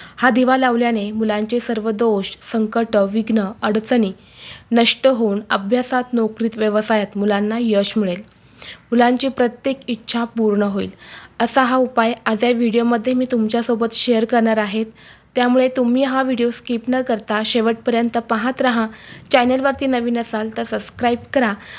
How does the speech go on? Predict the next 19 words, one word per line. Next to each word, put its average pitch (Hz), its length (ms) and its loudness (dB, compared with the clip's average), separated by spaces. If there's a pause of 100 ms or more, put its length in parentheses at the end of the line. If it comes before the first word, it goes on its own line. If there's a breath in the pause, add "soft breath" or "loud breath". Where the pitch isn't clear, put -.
(120)
आणि 262 180 6
असेच 277 300 0
माहितीपूर्व 233 720 -2
नवनवीन 220 580 2
व्हिडिओ 226 300 2
पाहण्यासाठी 233 680 -2 (100)
बेल 220 180 2
आयकॉनला 202 440 -2
प्रेस 202 360 -2
करा. 190 200 -6 (520 soft breath)
आज 269 200 4
या 302 80 6
व्हिडिओमध्ये 285 640 2
मी 285 180 0
तुम्हाला 247 580 0
जो 254 200 0 (100)
उपाय 247 340 2
सांगणार 254 400 0
आहे, 226 240 0